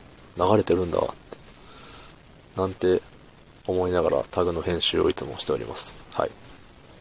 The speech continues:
ていう、こんな程度の、あの、小ネタなんですよ。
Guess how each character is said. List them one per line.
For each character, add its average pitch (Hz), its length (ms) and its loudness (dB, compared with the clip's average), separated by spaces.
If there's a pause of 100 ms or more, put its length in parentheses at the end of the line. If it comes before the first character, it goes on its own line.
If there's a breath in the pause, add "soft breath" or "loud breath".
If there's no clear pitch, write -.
(840)
て - 100 -4
い 104 300 2
う、 - 40 -2 (680 loud breath)
こ - 100 -2
ん 127 60 -2
な 131 80 -2
程 120 200 6
度 82 120 4
の、 80 280 -4
あ 87 120 0
の、 71 440 0 (420)
小 98 120 0
ネ 82 100 0
タ 85 120 2
な 60 100 0
ん 57 60 -10
で - 60 -8
す - 100 -6
よ。 - 100 -4